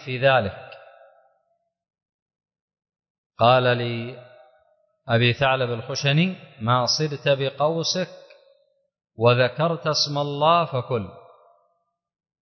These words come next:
وما صرت بكلبك المعلم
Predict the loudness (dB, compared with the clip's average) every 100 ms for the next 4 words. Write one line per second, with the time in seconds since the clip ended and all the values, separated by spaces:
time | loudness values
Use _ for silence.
0 | _ _ 0 4 4 4 2 0 -2 0
1 | 0 0 -2 -2 -2 -4 -2 -2 0 0
2 | 2 2 0 0 -2